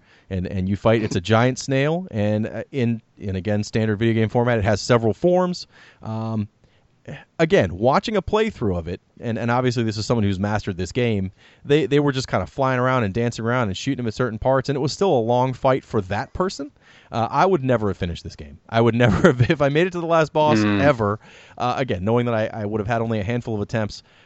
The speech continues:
Speaker 1: uh, th-, there's no chance I would have ever beaten this. I mean, it, it's a cool game, I think. It has a lot of neat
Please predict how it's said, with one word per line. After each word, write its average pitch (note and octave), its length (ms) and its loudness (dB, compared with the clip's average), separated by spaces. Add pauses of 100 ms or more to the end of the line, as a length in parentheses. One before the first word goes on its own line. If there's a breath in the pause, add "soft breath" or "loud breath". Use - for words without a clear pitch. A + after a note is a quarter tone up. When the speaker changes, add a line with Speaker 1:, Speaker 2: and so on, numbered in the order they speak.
(240 soft breath)
Speaker 1:
uh, - 60 -14 (500)
th-, C3+ 140 -20 (140)
there's F3 400 6
no E3 220 6
chance G2+ 380 0
I - 100 -4
would A2+ 80 6
have A2 80 4
ever G2+ 160 2
beaten F2 240 -4
this. - 260 -16
I C3 40 -4
mean, C#3 160 4
it, C#3 240 -4 (100)
it's C#3 160 0
a G#2+ 80 4
cool F#3+ 300 0
game, E3+ 260 0
I E3 120 0
think. E3 260 -6
It A2+ 80 -4
has G#2+ 100 0
a G2 60 -4
lot A#2+ 260 0
of G2+ 80 -2
neat A2 420 -2